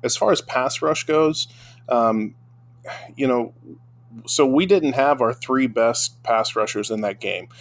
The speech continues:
You figure Justin Houston is probably our best pass rusher. Um, you can argue over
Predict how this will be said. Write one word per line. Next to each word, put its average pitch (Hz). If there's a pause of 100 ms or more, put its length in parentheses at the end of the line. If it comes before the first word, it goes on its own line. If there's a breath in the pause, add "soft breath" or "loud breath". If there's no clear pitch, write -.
(180 loud breath)
You 123
figure 127
Justin 123
Houston 117
is 107
probably 113
our 110
best 107
pass 101
rusher. 101 (480 soft breath)
Um, 95
you 101
can 101 (480)
argue 117
over 110